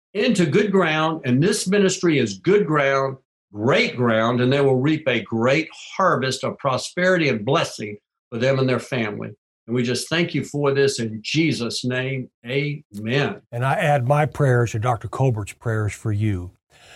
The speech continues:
Speaker 2: I thank the Lord, and as I hear him praying, I hear,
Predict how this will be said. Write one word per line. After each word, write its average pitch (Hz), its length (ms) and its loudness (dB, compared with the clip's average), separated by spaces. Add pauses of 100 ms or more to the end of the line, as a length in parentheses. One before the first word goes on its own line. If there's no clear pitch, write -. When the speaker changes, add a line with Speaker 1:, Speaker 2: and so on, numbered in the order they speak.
(120)
Speaker 2:
I 117 140 -4
thank 156 320 0
the 156 80 2
Lord, 139 300 2
and 113 80 -2
as 107 100 -2
I 117 140 2
hear 151 260 0
him 160 260 -2
praying, 113 480 0
I 113 140 0
hear, 139 320 -2